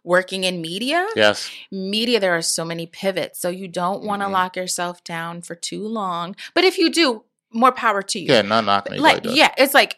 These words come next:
Speaker 1: it, m-, my thing is, like, I'm just, uh, I'm like, I, I told, in the piece, I said, "I'm not an, uh, a quit your job evangelist."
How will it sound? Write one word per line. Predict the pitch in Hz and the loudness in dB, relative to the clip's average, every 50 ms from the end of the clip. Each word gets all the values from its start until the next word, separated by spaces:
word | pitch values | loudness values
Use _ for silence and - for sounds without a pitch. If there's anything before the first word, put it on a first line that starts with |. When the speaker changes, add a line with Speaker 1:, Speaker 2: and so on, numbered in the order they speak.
| _ | _
Speaker 1:
it, | - 247 247 - - | -4 -4 -4 -6 -8
m-, | 220 220 208 202 202 | -8 -8 -8 -6 0
my | 214 226 226 | 2 2 2
thing | 233 233 262 247 233 | 4 2 0 -2 0
is, | 208 185 | 0 0
like, | 180 175 - - | -2 -2 0 0
I'm | 175 185 196 | -2 -2 0
just, | 190 185 175 - - _ _ _ | -2 -4 -4 -4 -6 _ _ _
uh, | 180 180 151 - - | -8 -8 -6 -4 -4
I'm | 180 180 180 | -4 -4 -2
like, | 180 170 160 160 - - _ _ _ | -4 -4 -4 -6 -8 -14 _ _ _
I, | - 190 190 - | 2 2 4 2
I | 190 | -2
told, | 180 - 208 202 - | -6 -4 -6 -6 -6
in | 160 135 190 185 185 | -4 -4 -4 -6 -6
the | 175 | -8
piece, | 175 196 175 170 | -8 -8 -6 -6
I | 170 | -4
said, | 170 - 170 | -4 -2 -2
"I'm | 170 165 | -2 -2
not | 165 160 156 160 | 0 0 -2 -2
an, | 151 151 - | -4 -6 -6
uh, | - 147 - - 143 135 - - - - - | -6 -6 -6 -6 -8 -10 -12 -16 -18 -12 -12
a | - - | -12 -8
quit | - - 175 - | -6 -6 -6 -6
your | 165 156 | -6 -2
job | 160 180 170 160 | 0 0 0 0
evangelist." | 147 147 165 156 165 175 196 202 214 233 247 240 - | -2 -6 -6 -6 -4 -4 -4 -4 -4 -4 -4 -6 -8